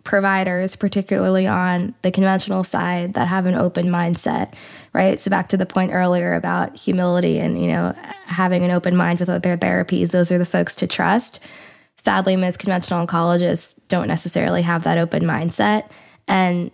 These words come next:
I mean, in fairness to them, they have to abide by what we call the quote unquote gold standard,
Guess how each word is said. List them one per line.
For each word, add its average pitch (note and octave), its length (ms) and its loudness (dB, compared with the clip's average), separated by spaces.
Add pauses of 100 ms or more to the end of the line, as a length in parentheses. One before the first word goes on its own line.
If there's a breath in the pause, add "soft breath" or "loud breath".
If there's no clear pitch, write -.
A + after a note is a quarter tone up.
I F3+ 80 -2
mean, F3+ 220 0
in F#3+ 100 2
fairness F#3+ 420 0
to F#3 100 -2
them, F3 280 0
they F3 80 0
have F3 220 0
to F3+ 120 -2
abide F3 400 -2
by E3+ 180 -2
what F#3+ 440 -2
we F3+ 100 0
call F3 300 0
the F3 100 0
quote F3+ 240 0
unquote E3+ 400 0
gold E3+ 240 0
standard, F3 680 -2